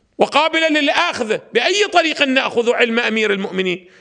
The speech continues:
علم الرسول، علم الأنبياء، بأي طريق نأخذ؟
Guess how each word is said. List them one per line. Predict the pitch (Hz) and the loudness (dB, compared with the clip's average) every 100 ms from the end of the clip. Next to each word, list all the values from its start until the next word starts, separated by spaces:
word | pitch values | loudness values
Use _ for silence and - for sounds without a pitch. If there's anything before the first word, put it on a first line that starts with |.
| - | -2
علم | 262 262 | 0 2
الرسول، | 262 247 - 240 190 - - _ - | 0 0 0 -2 -2 -6 -20 _ -2
علم | 269 277 285 | -2 2 2
الأنبياء، | 277 277 269 262 240 | 2 0 0 0 0
بأي | 220 285 311 | 0 0 0
طريق | 294 277 262 | 0 -2 -2
نأخذ؟ | 240 180 | -4 -4